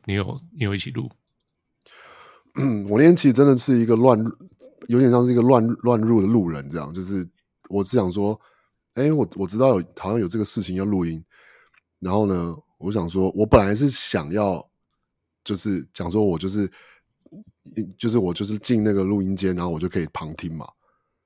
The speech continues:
Speaker 1: 啊。
Speaker 2: 对，那基本我就进去之后，没想到说，诶，他就一副就是说，就是反正你就，你就待着，你等下就是讲几句话这样，我就说，“哦，<laughs> 好，OK 啊。”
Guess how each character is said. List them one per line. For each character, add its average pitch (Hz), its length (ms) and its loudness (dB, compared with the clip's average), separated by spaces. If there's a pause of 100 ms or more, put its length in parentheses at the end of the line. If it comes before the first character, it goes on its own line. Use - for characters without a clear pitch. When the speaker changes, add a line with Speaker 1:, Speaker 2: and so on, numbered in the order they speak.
(160)
Speaker 1:
啊。 127 200 -20 (600)
Speaker 2:
对， 76 260 -4 (120)
那 117 100 0
基 110 100 -6
本 110 120 -2
我 92 220 -2
就 107 100 -4
进 123 220 0
去 120 140 2
之 110 80 2
后， 104 100 2
没 104 80 0
想 90 160 -6
到 95 80 -4
说， 101 120 -6
诶， 147 160 0 (200)
他 107 140 -12
就 104 180 -12
一 104 220 -10
副 123 200 0
就 117 120 4
是 110 140 -4
说， 110 360 0 (540)
就 104 120 -8
是 95 420 -4 (540)
反 90 160 -8
正 110 220 2
你 90 60 -6
就， 107 240 0
你 78 100 -14
就 104 120 -6
待 95 240 -4
着， 92 120 -6
你 80 60 -12
等 85 200 -8
下 78 160 -14
就 92 120 -10
是 87 260 -10
讲 87 200 -12
几 82 80 -16
句 73 120 -16
话 78 240 -14
这 69 100 -18
样， 67 100 -16
我 67 60 -18
就 76 80 -20
说 76 140 -18
，“哦， - 180 -12
<laughs> - 40 -10
好， - 320 -8 (120)
OK 98 340 -8
啊。” 87 80 -12